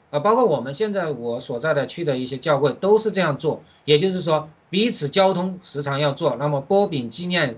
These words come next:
呃，领圣餐，包括祈祷，也就是说我们的祷告是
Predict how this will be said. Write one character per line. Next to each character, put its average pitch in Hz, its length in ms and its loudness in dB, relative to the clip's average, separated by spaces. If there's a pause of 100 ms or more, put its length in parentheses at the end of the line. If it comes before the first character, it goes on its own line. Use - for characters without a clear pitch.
呃， 120 180 -8
领 117 180 -6
圣 180 240 -2
餐， 151 300 2 (240)
包 220 240 6
括 214 220 4
祈 160 280 -8
祷， 123 180 -2 (280)
也 127 140 -8
就 175 100 -6
是 175 80 -4
说 156 220 -4
我 123 80 -4
们 143 120 -4
的 147 140 0
祷 - 200 -10
告 151 220 0
是 143 160 -6